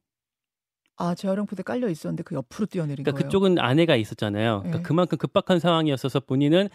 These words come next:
Speaker 2: 맨바닥에 떼어 내렸고,
Speaker 1: 어.
Speaker 2: 그러면서 안타깝게도 머리를 다치면서 아빠가 숨졌고요.
Speaker 1: 음.
Speaker 2: 엄마는, 그리고 두 딸은,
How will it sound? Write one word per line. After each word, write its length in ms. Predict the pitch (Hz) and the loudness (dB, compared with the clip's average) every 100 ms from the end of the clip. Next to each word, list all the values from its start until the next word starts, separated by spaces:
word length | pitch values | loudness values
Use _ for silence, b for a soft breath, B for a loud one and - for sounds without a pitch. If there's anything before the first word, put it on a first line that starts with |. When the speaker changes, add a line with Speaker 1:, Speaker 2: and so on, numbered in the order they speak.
| b - | b -2
Speaker 2:
맨바닥에 440 | 120 170 160 151 | 2 4 2 0
떼어 220 | 165 185 | 2 2
내렸고, 560 | 139 113 120 - 180 117 | 4 2 0 2 2 2
Speaker 1:
어. 280 | 87 82 160 | -4 -10 -2
Speaker 2:
그러면서 640 | 170 202 240 202 175 196 196 | 2 2 2 0 2 2 2
안타깝게도 760 | 135 165 170 - 160 156 196 | 0 0 -2 0 0 4 2
머리를 340 | 131 117 165 160 | 4 4 4 2
다치면서 760 | 120 - 151 139 123 139 139 b | -2 -4 -4 -2 0 0 0 b
아빠가 360 | 110 - 127 127 | -6 -4 -4 -2
숨졌고요. 720 | 214 214 196 - 123 131 110 - | -4 -4 -4 0 2 2 0 -8
Speaker 1:
음. 340 | 175 160 156 | -8 -6 -2
Speaker 2:
엄마는, 760 | 151 147 233 269 175 170 202 170 - | 0 4 4 4 4 2 0 -6 -4
그리고 360 | 139 135 143 135 | -2 0 0 0
두 160 | 147 | -4
딸은, 480 | - 180 170 226 | 2 2 4 4